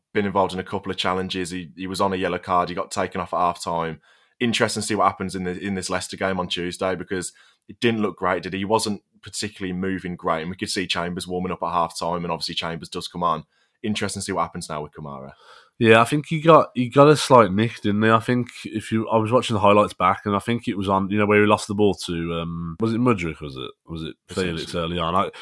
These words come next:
Speaker 2: whoever it was early on, when Martinez, when Martinez fired the ball at him and he lost the ball, and they almost scored
Speaker 1: Oh,
Speaker 2: from
Speaker 1: it's
Speaker 2: it.
Speaker 1: Mudryk, yeah,
Speaker 2: Yeah,
Speaker 1: yeah.
Speaker 2: it was Mudryk, wasn't it? And, um, he got a nick there, and I think he had another tackle on him as well, and as you say, he was on a booking. He just didn't, yeah, he didn't look as, he was sort of, like, hobbling a little bit,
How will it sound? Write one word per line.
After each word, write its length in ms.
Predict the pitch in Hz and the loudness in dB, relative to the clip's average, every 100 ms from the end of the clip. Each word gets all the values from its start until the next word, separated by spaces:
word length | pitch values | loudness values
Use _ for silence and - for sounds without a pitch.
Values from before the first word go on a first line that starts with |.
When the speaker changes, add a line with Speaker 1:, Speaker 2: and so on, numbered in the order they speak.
| - | -4
Speaker 2:
whoever 260 | 117 131 120 | 10 10 10
it 60 | |
was 180 | 110 104 | 8 8
early 180 | 101 92 | 8 8
on, 120 | 90 | 6
when 100 | 98 | 6
Martinez, 480 | 101 98 - 98 85 | 8 8 6 0 0
when 160 | 92 95 | -2 4
Martinez 360 | 92 92 92 | 4 4 0
fired 260 | - 95 85 | 2 2 2
the 40 | |
ball 240 | 76 82 85 | -2 -6 -6
at 60 | |
him 60 | 87 | -6
and 60 | |
he 60 | 87 | -6
lost 200 | 85 - | -6 -8
the 80 | 76 | -10
ball, 260 | 80 80 - - _ | -6 -6 -10 -20 _
and 80 | 82 | -4
they 60 | 82 | -2
almost 280 | 80 80 - | -2 -4 -4
scored 240 | 85 85 | -4 2
Speaker 1:
Oh, 100 | 107 | 2
Speaker 2:
from 160 | 95 92 | 2 0
Speaker 1:
it's 160 | 92 | 0
Speaker 2:
it. 40 | 95 | -2
Speaker 1:
Mudryk, 140 | 90 | -2
yeah, 160 | 87 85 | -2 2
Speaker 2:
Yeah, 60 | |
Speaker 1:
yeah. 120 | 110 104 | 8 8
Speaker 2:
it 20 | |
was 80 | 92 | 8
Mudryk, 340 | 95 90 87 | 2 2 -2
wasn't 240 | 87 82 92 | -4 -4 -2
it? 80 | 90 | -2
And, 160 | 98 | 4
um, 400 | 98 92 90 87 - | 6 6 2 -8 -8
he 80 | 107 | 2
got 160 | 113 | 6
a 80 | 123 | 6
nick 280 | 120 110 - | 6 2 2
there, 340 | 87 87 95 | 2 4 4
and 80 | 101 | 4
I 20 | |
think 200 | 104 104 | 2 0
he 60 | 104 | 2
had 100 | 98 | 4
another 240 | 95 95 | 4 2
tackle 360 | 101 95 87 90 | 4 2 2 -2
on 80 | 87 | -2
him 100 | 82 | -4
as 120 | 80 | -6
well, 160 | 82 80 | -4 -2
and 80 | 87 | -2
as 120 | 87 | -6
you 60 | |
say, 120 | 82 85 | -6 -4
he 80 | |
was 100 | 82 | -2
on 80 | 90 | -4
a 40 | 87 | -4
booking. 420 | 85 - - 78 - - _ | -8 -12 -10 -12 -12 -20 _
He 140 | - 98 | -4 0
just 160 | 120 | 4
didn't, 260 | 131 120 107 104 | 4 4 0 4
yeah, 180 | 101 | 4
he 120 | 90 101 | 4 2
didn't 180 | 127 | 4
look 200 | 120 117 - 98 _ | 4 2 -4 -20 _
as, 220 | 104 104 - | 6 6 2
he 100 | 113 | -2
was 120 | 104 | 0
sort 220 | - - | 0 2
of, 100 | 117 | 4
like, 140 | 113 92 | 4 4
hobbling 420 | 98 101 107 107 | 4 2 4 0
a 60 | |
little 340 | 101 98 90 87 | 2 2 0 -4
bit, 240 | 82 76 | -6 -8